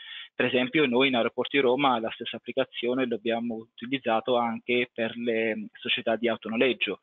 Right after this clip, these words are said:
Loro invece prima avevano una soluzione abbastanza molto con il ticket, prendere, scontare e diventava molto complicato. L'abbiamo molto digitalizzato tutto questo processo, poi dal, dall'altro lato Aeroporti Roma raccoglie i dati ovviamente di autonoleggi sul veicolo,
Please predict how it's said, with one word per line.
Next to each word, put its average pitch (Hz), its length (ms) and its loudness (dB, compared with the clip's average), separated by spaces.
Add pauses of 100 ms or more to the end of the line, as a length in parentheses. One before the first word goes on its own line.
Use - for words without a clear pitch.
(320)
Loro 120 280 2
invece 120 320 4
prima 123 280 -4
avevano 120 260 0
una 117 80 -6
soluzione 120 340 -6
abbastanza 113 640 -6
molto 110 600 -6
con 107 180 -8
il 101 160 -8
ticket, 127 440 0
prendere, 120 600 0 (120)
scontare 120 680 0
e - 120 -6
diventava 117 400 -6
molto 117 260 -8
complicato. 104 680 -6 (400)
L'abbiamo 123 400 2
molto 131 340 0
digitalizzato 117 580 -4
tutto 123 240 -8
questo 117 240 -4
processo, - 500 0
poi 110 160 -4
dal, 117 300 0
dall'altro 120 300 -8
lato 170 260 2
Aeroporti 127 400 -2
Roma 135 320 0
raccoglie 117 460 -4
i - 20 -6
dati 120 560 -2
ovviamente 117 360 -6
di 117 120 -4
autonoleggi 110 720 -2
sul 101 280 -6
veicolo, 107 560 -2